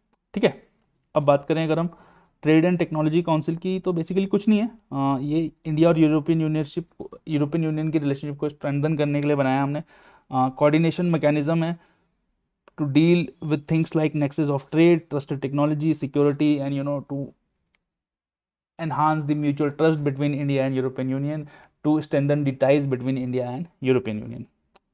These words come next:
ठीक है। Now the next news is, अ, विवाद से विश्वास, अ, ये दो हैं, विवाद से विश्वास वन and विदा-, अ, विवाद से विश्वास टू। अ, एक जो है, अ, ये बजट दोनों, ये दोनों को ही बजट ट्वें-, अभी जो बजट आया ट्वेंटी ट्वेंटी थ्री का, ट्वेंटी ट्वेंटी थ्री ट्वेंटी ट्वेंटी फ़ोर,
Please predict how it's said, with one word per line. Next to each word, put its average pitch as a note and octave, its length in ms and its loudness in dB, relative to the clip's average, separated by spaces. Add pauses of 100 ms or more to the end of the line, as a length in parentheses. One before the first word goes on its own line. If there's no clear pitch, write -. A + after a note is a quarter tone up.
(200)
ठीक F3 100 -8
है। C#3+ 100 -6 (120)
Now C3 140 -2
the C#3+ 300 0
next C#3+ 160 -8
news D#3+ 200 2
is, F3 140 -8 (540)
अ, D3+ 80 -2
विवाद D3 360 8
से F#3+ 120 0
विश्वास, D3+ 640 4
अ, C#3+ 320 6
ये F3+ 400 2
दो D#3 240 8
हैं, D3+ 180 2 (340)
विवाद C#3 360 6
से G3 140 -2
विश्वास D#3+ 420 0
वन D3 220 0
and - 240 -14
विदा-, C#3 400 0
अ, C#3 120 -8 (300)
विवाद C#3 340 2
से E3 120 -6
विश्वास D3 460 -2 (480)
टू। G3+ 220 2 (340)
अ, C3+ 340 0 (420)
एक F#3+ 220 8
जो F3+ 160 4
है, F#3 160 2
अ, D#3 240 2 (480)
ये D#3+ 100 0
बजट D3+ 280 2
दोनों, D#3+ 280 2
ये E3 120 4
दोनों D#3 260 2
को F3 80 4
ही G3 80 4
बजट E3+ 340 2
ट्वें-, D3+ 180 -4
अभी D3 240 0
जो C#3+ 140 -2
बजट C#3 280 0
आया C3+ 120 2
ट्वेंटी C#3 240 -4
ट्वेंटी C3+ 200 -4
थ्री C#3 200 -4
का, E3+ 80 -6
ट्वेंटी D3 180 -6
ट्वेंटी C3+ 200 -4
थ्री C#3+ 140 -6
ट्वेंटी C#3 160 -4
ट्वेंटी C3 220 -4
फ़ोर, E3+ 220 -4